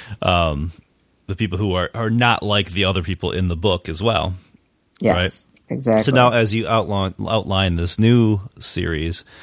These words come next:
Speaker 1: you'll be able to kinda incorporate that into your outline.
Speaker 2: Mm-hmm.
Speaker 1: And so book one of that will probably feel a lot different for you writing than book one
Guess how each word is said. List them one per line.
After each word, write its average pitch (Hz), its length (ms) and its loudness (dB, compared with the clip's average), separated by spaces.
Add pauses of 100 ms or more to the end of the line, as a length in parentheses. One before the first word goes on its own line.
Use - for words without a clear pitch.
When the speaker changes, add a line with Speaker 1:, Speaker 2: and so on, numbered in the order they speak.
(520)
Speaker 1:
you'll 107 300 2
be 92 160 2
able 87 240 2
to 82 420 -2 (380)
kinda 98 240 0
incorporate 90 520 -2
that 87 160 0
into 85 260 -6
your 73 80 -4
outline. 82 680 -2 (480)
Speaker 2:
Mm-hmm. 147 520 4
Speaker 1:
And 95 140 2
so 92 220 2
book 98 260 0
one 92 160 -2
of 82 140 -4
that 101 360 2
will 90 160 -2
probably 87 340 0
feel 87 280 -2
a - 0 -
lot 87 300 -2
different 90 340 -8
for - 160 -6
you 85 240 -4
writing 85 640 0
than 87 240 -2
book 85 240 -4
one 78 320 0